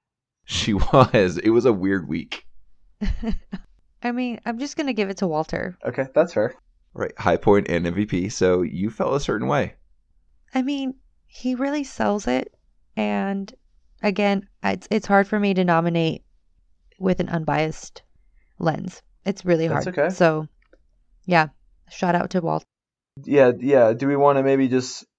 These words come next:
Speaker 3: skip over him since we kinda talk-, talked about him already? Is, is there something specific you wanna bring up, Mo, or?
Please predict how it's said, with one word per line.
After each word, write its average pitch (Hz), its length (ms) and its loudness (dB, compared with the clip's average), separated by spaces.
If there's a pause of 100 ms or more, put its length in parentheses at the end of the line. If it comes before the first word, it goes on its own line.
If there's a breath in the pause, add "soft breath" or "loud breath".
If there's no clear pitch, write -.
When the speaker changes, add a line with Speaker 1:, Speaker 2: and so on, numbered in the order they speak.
Speaker 3:
skip - 380 -2
over 131 240 2
him 139 180 -2
since 127 200 -10
we 127 80 -6
kinda 123 200 -4
talk-, 120 320 2
talked 127 200 -4
about 127 160 2
him 127 200 -4
already? 123 320 2
Is, 127 120 2
is 123 220 2
there 131 100 2
something 143 360 -2
specific 135 460 -6
you 131 120 -2
wanna 127 180 2
bring 123 280 0
up, 135 160 4
Mo, 147 240 2
or? 110 300 0